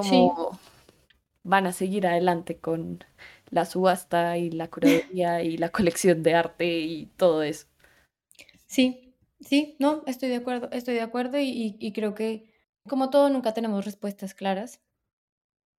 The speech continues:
Speaker 1: porque la realidad es que
Speaker 2: Solo preguntas. <laughs>
Speaker 1: pues, preguntas y, y como temas que al final, pues, están abiertos a cuestionarse y volveremos y lo replantearemos, como para terminar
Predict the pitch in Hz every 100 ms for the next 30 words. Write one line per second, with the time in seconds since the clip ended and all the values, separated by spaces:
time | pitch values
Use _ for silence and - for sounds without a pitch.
0 | _ _ 226 220 202 190 190 190 180 180
1 | 180 185 185 180 190 _ _ _ - 196
2 | 180 180 175 175 - - - - 180 -
3 | - 233 269 226 214 220 233 294 285 247
4 | 247 247 247 247 254 247 240 285 285 262
5 | 247 262 220 196 - _ _ _ _ 240
6 | 240 240 220 196 214 214 220 220 220 214
7 | 247 202 214 190 185 180 180 180 180 180
8 | 185 185 208 190 196 190 190 202 - 202
9 | 196 185 202 202 254 - _ _ _ _
10 | _ _ 247 240 233 220 226 214 214 208
11 | 202 208